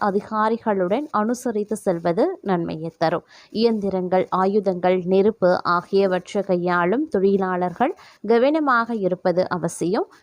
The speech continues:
குடும்பத்துல இருப்பவர்களால திடீர் பிரச்சனைகள், அதனால வாக்குவாதம் போன்றவை உண்டாகலாம். கணவன் மனைவிக்கு இடையே கருத்து வேறுபாடு ஏற்படலாம்.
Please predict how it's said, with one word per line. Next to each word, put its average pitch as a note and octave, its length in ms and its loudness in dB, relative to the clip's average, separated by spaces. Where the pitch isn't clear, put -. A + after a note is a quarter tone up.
குடும்பத்துல D#4 680 2
இருப்பவர்களால A3+ 1040 0
திடீர் G#3+ 380 -2
பிரச்சனைகள், G3 720 -2
அதனால F#3 500 0
வாக்குவாதம் G3+ 760 -2
போன்றவை F#3 540 -2
உண்டாகலாம். E3+ 580 0
கணவன் C4 520 0
மனைவிக்கு A#3+ 680 0
இடையே G3+ 500 4
கருத்து A3 380 0
வேறுபாடு G3 720 2
ஏற்படலாம். D#3+ 600 0